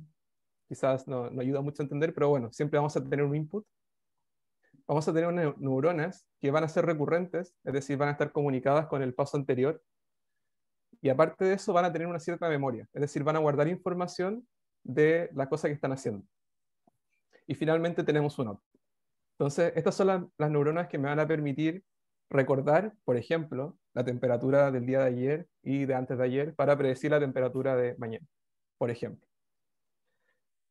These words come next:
Eh, algo importante de mencionar en, en estas L S T M es que uno debe hacer un, un preprocesamiento previo de los datos. Y con Camilo est-, est-, estuvimos viendo que, por ejemplo,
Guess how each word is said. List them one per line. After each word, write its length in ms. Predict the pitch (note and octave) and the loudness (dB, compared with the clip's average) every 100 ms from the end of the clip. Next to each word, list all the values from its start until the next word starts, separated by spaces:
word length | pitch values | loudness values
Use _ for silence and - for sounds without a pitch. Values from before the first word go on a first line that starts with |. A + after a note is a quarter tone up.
| _ _ _ _ | _ _ _ _
Eh, 240 | C3 B2+ B2 | 0 2 4
algo 220 | C#3 F3 | 4 4
importante 600 | F3 C#3+ D3+ D#3 F3 E3+ | 0 0 0 0 0 0
de 100 | D3 | 0
mencionar 440 | C#3 C#3 C#3 C3+ D#3 | -2 -4 -4 -2 -2
en, 460 | D#3+ D3+ D3+ D3 _ | -2 -6 -8 -12 _
en 140 | - B2 | -12 -10
estas 840 | C3+ C3+ C3 C3 B2+ B2+ - - | -4 -2 0 0 0 -4 -10 -8
L 140 | C#3 C3 | -2 -2
S 160 | C3 C3 | -2 0
T 200 | B2+ B2+ | 2 2
M 160 | D#3 | 0
es 60 | E3+ | 0
que 80 | D3 | 4
uno 140 | D3 | 6
debe 140 | D3 | 6
hacer 260 | D3+ D3+ D3+ | 4 2 0
un, 320 | D3+ C#3+ C3+ - | 0 -2 -4 -8
un 300 | C3 C3 B2+ _ | -6 -6 -8 _
preprocesamiento 760 | C3 C#3 - C#3 B2+ C3+ C#3 | -2 -2 -4 -2 -2 0 0
previo 300 | B2 B2 C#3 | 0 2 4
de 80 | D3 | 4
los 100 | D#3 | 4
datos. 460 | C#3 D3+ G3+ - _ _ _ _ _ _ _ _ _ _ _ _ _ | 4 2 0 -2 _ _ _ _ _ _ _ _ _ _ _ _ _
Y 180 | C3 C3 | -2 0
con 160 | C#3 C3+ | 0 0
Camilo 420 | C#3+ D#3 E3+ F3 | 0 2 4 4
est-, 180 | D#3+ - | 2 -8
est-, 200 | C3+ - | -10 -10
estuvimos 380 | - C#3+ D3+ C3 | -6 -2 -2 -2
viendo 340 | D3 D3+ D#3 | -2 -2 -4
que, 220 | C#3 C3+ | -2 -2
por 120 | C3+ | -2
ejemplo, 640 | C3 D3 C#3+ D3+ D3+ - | -4 -4 0 2 2 -2